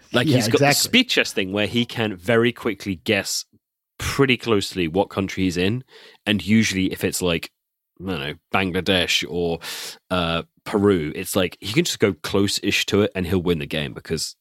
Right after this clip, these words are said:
Speaker 1: it can be that quickly. But he can also do the extremely long-term build out, here's the complicated stuff.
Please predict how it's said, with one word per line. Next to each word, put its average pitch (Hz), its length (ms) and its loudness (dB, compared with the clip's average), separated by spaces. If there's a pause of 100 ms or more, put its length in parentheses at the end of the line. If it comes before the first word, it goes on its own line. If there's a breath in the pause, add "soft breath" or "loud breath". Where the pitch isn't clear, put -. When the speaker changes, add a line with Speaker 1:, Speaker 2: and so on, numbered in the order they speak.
(600)
Speaker 1:
it - 80 -2
can 92 100 -2
be 87 120 0
that 85 120 -2
quickly. - 380 -10 (400 loud breath)
But 147 100 4
he 147 140 2
can 135 100 2
also 143 380 4
do 107 160 0
the 104 140 0
extremely 104 680 2
long-term 87 1200 0 (500)
build 104 280 4
out, 90 180 0
here's 90 280 -2
the 87 100 -8
complicated 82 480 -8
stuff. - 300 -10